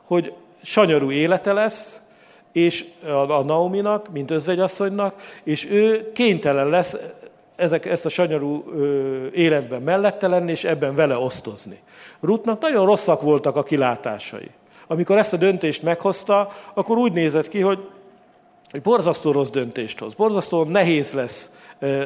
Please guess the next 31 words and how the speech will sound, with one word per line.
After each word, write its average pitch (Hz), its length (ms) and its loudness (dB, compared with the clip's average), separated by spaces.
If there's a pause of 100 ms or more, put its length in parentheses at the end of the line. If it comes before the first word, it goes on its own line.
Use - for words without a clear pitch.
(140)
nehéz 170 320 4
életet 143 420 0
választott. 110 600 -4 (260)
Jobb 196 260 4
döntésnek 165 760 2
tűnt 165 340 2
anyagi 160 300 2
szempontból 170 560 2
mindenképpen 135 680 -2
az, 160 160 -2
hogy 247 100 -6
maradjon, 151 480 -2
menjen 165 320 -4
vissza 147 320 -2
a 127 60 -4
saját 123 340 -4
népéhez, 120 500 -6
a 131 60 -8
moabitákhoz. - 840 -14 (460)
De 156 100 -2
ő 185 80 4
ragaszkodott 156 580 -4
Naim-, 120 380 -6
Na-, 151 400 -4
Naomihoz, 147 520 -2
szerette 185 460 0
őt, 120 160 -4
nem 202 160 -2
akarta 147 360 -2
magára 120 400 -6
hagyni. - 380 -16